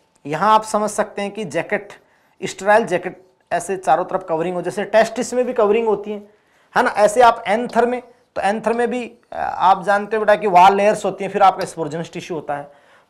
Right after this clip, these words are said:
तो वो आप कहते हैं मल्टीसेलुलर जैकेटेड। फर्स्ट टाइम in bryophyta, सही है। डोमिनेंट प्लांट बॉडी sporophytic, ये रॉन्ग है। Bryophyta का जो डोमिनेंट प्लांट बॉडी है, हैप्लॉइड है, through mitosis gamete प्रोड्यूस करता है, युग्मोद्भिद है,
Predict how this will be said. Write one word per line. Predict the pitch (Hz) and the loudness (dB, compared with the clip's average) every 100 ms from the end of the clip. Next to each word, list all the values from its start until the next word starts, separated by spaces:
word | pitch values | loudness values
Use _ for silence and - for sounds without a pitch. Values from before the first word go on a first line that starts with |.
| - | -4
तो | 233 | 2
वो | |
आप | 254 247 | 4 4
कहते | 233 269 | 0 0
हैं | 233 | 0
मल्टीसेलुलर | 214 214 - 240 190 | 0 0 2 2 4
जैकेटेड। | 185 - 190 160 123 - - _ | 2 2 2 0 -2 -6 -20 _
फर्स्ट | - 247 - | 0 0 2
टाइम | 254 262 269 - - 202 | 0 0 -4 -12 -14 -8
in | |
bryophyta, | 156 185 196 220 202 175 | 2 4 4 2 0 -4
सही | 208 220 | -4 -4
है। | 240 - _ _ - | -6 -14 _ _ -2
डोमिनेंट | 143 240 254 277 320 339 | 6 6 6 6 4 4
प्लांट | 262 262 | 2 2
बॉडी | 254 269 | 4 2
sporophytic, | - 240 240 240 185 | 2 2 2 4 0
ये | 202 | 2
रॉन्ग | 208 160 156 | 2 2 -2
है। | 120 110 _ _ _ 127 | -10 -16 _ _ _ -2
Bryophyta | 175 196 254 262 262 262 | 6 8 8 6 6 6
का | 262 | 4
जो | 262 247 | 4 4
डोमिनेंट | 196 208 240 254 | 2 4 2 2
प्लांट | 240 233 | 2 4
बॉडी | 220 226 233 | 4 4 4
है, | |
हैप्लॉइड | 180 143 208 226 226 | 2 2 4 6 6
है, | 240 - _ _ _ _ _ _ - | 2 -6 _ _ _ _ _ _ -4
through | 247 277 | 0 4
mitosis | 226 226 226 240 | 4 2 0 -2
gamete | 165 180 214 233 | 0 2 2 2
प्रोड्यूस | 220 214 220 | 4 4 2
करता | 233 214 226 | 0 2 4
है, | 233 185 165 _ _ _ _ _ _ 147 | 4 0 -8 _ _ _ _ _ _ -4
युग्मोद्भिद | 180 208 233 202 220 | -2 4 4 4 0
है, | 233 - - | 0 -2 -14